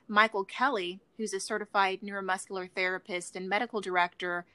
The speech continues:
uh, who oversees LifeBridge Health and Fitness Center, which is a part of a regional health network in Maryland, says,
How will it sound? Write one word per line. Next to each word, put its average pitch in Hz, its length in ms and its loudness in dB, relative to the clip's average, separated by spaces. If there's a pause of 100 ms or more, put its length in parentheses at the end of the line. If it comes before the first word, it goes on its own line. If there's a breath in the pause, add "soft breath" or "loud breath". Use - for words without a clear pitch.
(380)
uh, 175 220 2
who 196 180 -4
oversees 202 680 -2
LifeBridge 208 680 2
Health 190 280 -2
and 185 140 -10
Fitness 254 380 -6
Center, 185 460 -6 (340)
which 220 180 -2
is 202 280 -4
a 190 120 0
part 208 260 2
of 180 100 -4
a 175 180 -2 (180)
regional 202 460 0
health 190 260 2
network 185 340 -2
in 190 80 -6
Maryland, 190 480 0
says, 175 380 2